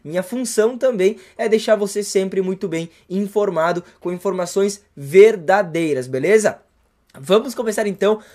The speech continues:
O presidente do Instituto Nacional do Seguro Social anunciou uma grande novidade, uma justiça, digamos assim. Justiça aos aposentados e pensionistas, tá? Olha só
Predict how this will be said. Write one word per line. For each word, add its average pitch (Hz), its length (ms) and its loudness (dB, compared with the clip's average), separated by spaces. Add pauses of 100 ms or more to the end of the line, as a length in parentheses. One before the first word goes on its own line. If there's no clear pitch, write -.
(180)
O 262 160 2
presidente 226 720 -2
do 202 120 2
Instituto 202 440 -4
Nacional 190 340 -2
do 175 80 -8
Seguro 170 280 -2
Social 165 440 -2 (240)
anunciou 196 680 2
uma 190 300 0
grande 202 520 2
novidade, 175 480 0
uma 190 180 0
justiça, 226 720 -2
digamos 165 300 -8
assim. 147 320 -6 (340)
Justiça 233 800 -2
aos 208 260 4
aposentados 190 840 -2
e 202 100 -4
pensionistas, 165 840 -6
tá? 180 220 0 (240)
Olha 226 340 2
só 196 420 2